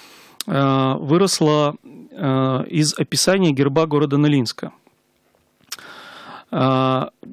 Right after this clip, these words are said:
сначала расскажу легенду, а потом, э, воспроизведу описание, э, по памяти,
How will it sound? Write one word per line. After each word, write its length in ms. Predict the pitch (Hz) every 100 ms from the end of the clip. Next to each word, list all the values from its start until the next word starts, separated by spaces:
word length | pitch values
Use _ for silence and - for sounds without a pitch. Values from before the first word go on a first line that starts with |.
| - - - - - - _ - -
сначала 360 | 151 180 160
расскажу 360 | 143 - 156 156
легенду, 560 | 165 240 269 175 127 -
а 100 | 151
потом, 500 | 160 160 190 196 -
э, 240 | 156 147
воспроизведу 720 | 131 147 - 151 151 160 156
описание, 720 | 143 160 - 240 262 190 131 127 160 -
э, 160 | 139 123
по 160 | 139
памяти, 520 | - 147 131 120 131